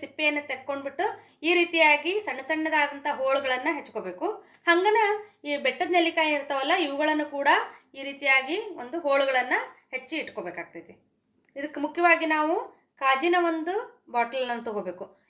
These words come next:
ಯಾವುದೇ ಕಾರಣಕ್ಕೂ ಪ್ಲಾಸ್ಟಿಕ್ ಬಾಟಲನ್ನು ಬಳಸ್ಬೇಡ್ರಿ. ಇದಕ್ಕೆ ಕಾಜಿನ ಒಂದು ಬಾಟಲನ್ನು ಬಳಸ್ರಿ. ಇದಕ್ಕೆ ನಾವು ತೆಗೆದುಕೊಂಡಂಥ ಎರಡು ಗ್ಲಾಸ್ ನೀರು ಏನಿರ್ತಾವಲ್ಲ, ಇವುಗಳನ್ನು ಹಾಕ್ರಿ. ಇದನ್ನು ಮಾಡುವಂಥದ್ದು ವಿಧಾನ ಭಾಳಷ್ಟು ಈಸಿ ಆಗೈತಿ,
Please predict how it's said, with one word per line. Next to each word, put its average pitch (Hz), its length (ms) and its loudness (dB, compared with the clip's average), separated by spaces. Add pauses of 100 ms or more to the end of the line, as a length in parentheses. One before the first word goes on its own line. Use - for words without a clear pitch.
ಯಾವುದೇ 240 200 4
ಕಾರಣಕ್ಕೂ 277 440 -2
ಪ್ಲಾಸ್ಟಿಕ್ 247 440 -4
ಬಾಟಲನ್ನು 240 420 -4
ಬಳಸ್ಬೇಡ್ರಿ. 214 540 0 (420)
ಇದಕ್ಕೆ 359 560 -4
ಕಾಜಿನ 247 380 0 (200)
ಒಂದು 403 280 -6
ಬಾಟಲನ್ನು 220 540 -2
ಬಳಸ್ರಿ. 226 380 0 (520)
ಇದಕ್ಕೆ 320 200 -4
ನಾವು 339 360 2
ತೆಗೆದುಕೊಂಡಂಥ 302 600 0 (200)
ಎರಡು 277 540 2 (560)
ಗ್ಲಾಸ್ 262 320 -2
ನೀರು 285 220 -4
ಏನಿರ್ತಾವಲ್ಲ, 269 460 0 (260)
ಇವುಗಳನ್ನು 220 360 -4
ಹಾಕ್ರಿ. 208 360 -6 (1160)
ಇದನ್ನು 240 200 -6
ಮಾಡುವಂಥದ್ದು 240 560 -2
ವಿಧಾನ 240 260 2 (100)
ಭಾಳಷ್ಟು 226 380 -4
ಈಸಿ 233 300 -4
ಆಗೈತಿ, 226 400 -2